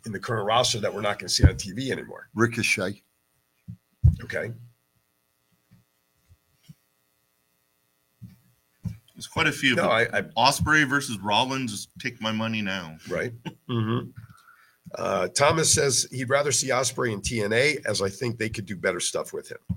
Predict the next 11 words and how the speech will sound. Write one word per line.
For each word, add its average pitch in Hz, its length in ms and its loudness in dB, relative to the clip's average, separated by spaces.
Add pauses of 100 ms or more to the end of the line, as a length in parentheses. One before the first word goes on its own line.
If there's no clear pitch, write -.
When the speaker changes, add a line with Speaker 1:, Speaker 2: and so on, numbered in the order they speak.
(1000)
Speaker 2:
I 131 80 4
don't 160 200 6
disagree 110 480 -2
with 92 220 -8
that. 101 240 -4 (120)
Speaker 1:
Yeah. 113 140 -8 (400)
Speaker 2:
I 135 80 0
don't 151 160 0
disagree 104 440 -2
with 101 120 -8
that. 117 240 -2